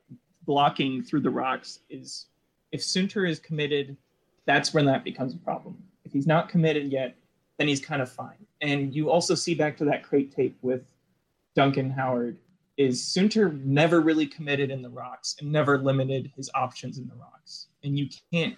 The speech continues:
you can't do that anymore because he doesn't have that range three invulnerability. Um, so yeah, it's, it's definitely something you have to consider. Um, and it depends on, it depends on how they're flying, but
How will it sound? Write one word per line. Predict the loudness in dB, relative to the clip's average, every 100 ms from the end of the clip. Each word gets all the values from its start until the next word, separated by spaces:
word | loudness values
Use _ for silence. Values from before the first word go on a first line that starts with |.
| _ -2
you | 0
can't | 4 4
do | 6
that | 6 6
anymore | 4 2 0
because | 0 0
he | 0
doesn't | 2
have | 0 0
that | -4
range | -6 -10 -12
three | -8 -4 -2 -2
invulnerability. | -2 -2 -2 0 0 -2 -2 -4 -8 _ _ _ _ _ _ 4
Um, | 6 6 4 0 -6 _ _ _ _ _ -20 -20 -4
so | 4
yeah, | 6 8 4
it's, | 2
it's | -6 -6 -6 -4
definitely | 0 0 0 -2 -2
something | -4 -6 -8
you | -10
have | -12 -12
to |
consider. | -14 -14 -12 -4 -2 -2 -4 _ _ _ _ -2
Um, | 4 4 2 -4 -6 _ _ _ _ _ _ _ _
and | -4 0
it | 2
depends | 0 2 2 4
on, | 2 0
it | -8
depends | -10 -6 -4
on | -4
how | -2 0
they're | 0
flying, | 0 0 2 0
but | 0 0